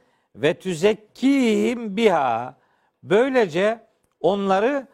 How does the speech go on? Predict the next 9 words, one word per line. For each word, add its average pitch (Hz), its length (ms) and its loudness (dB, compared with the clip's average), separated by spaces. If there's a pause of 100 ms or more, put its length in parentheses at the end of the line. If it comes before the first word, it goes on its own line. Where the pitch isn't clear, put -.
(200)
arındırırsın. 180 1160 0 (1300)
Ha, 107 600 -10 (400)
demek 185 300 -2
ki 143 280 -2 (280)
mallardan 175 960 -2
sadaka 147 600 -2
veya 151 260 2
zekat 143 420 -2
alınması 131 720 -6